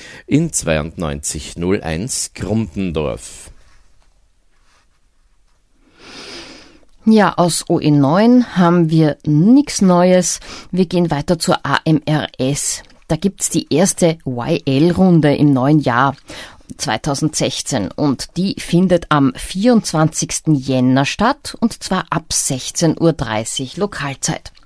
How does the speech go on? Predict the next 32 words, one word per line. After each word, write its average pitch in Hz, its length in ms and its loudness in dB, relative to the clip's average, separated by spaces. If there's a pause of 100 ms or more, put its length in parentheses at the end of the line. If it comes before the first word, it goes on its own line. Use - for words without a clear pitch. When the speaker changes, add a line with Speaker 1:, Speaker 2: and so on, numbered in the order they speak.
(600)
Speaker 2:
Wir 247 240 4
werden 240 340 2
im 214 320 2
achtzig 160 480 -2
Meter 156 320 2
Band 247 380 2
auf 165 160 0
der 160 200 4
Q - 260 -4
R 151 120 2
G 147 380 -2
dreitausendsiebenhundertvierzig 165 2500 -2
Megahertz 165 880 0
plus 160 420 0
minus 165 400 2
Q - 160 -2
R 151 180 2
M 160 280 2
Q - 240 -4
R 202 140 2
V 143 280 -4
sein. 139 360 -4 (880)
Die 202 240 4
Leitstelle 220 640 2
mit 233 320 2
dem 170 180 4
Callsign 160 720 2
O 165 120 2
E 147 100 2
drei 127 380 0
X - 400 -4
R 135 300 -4